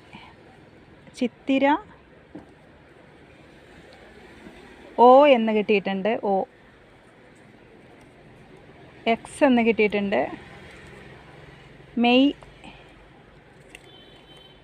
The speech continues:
രോഹിണി. ആ, പതിമൂന്ന്, പതിമൂന്ന് കേട്ടോ. തിരുവാതിര.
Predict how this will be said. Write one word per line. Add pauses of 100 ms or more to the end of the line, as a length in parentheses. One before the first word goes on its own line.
(760)
രോഹിണി. (2500)
ആ, (1120)
പതിമൂന്ന്, (480)
പതിമൂന്ന്
കേട്ടോ. (880)
തിരുവാതിര.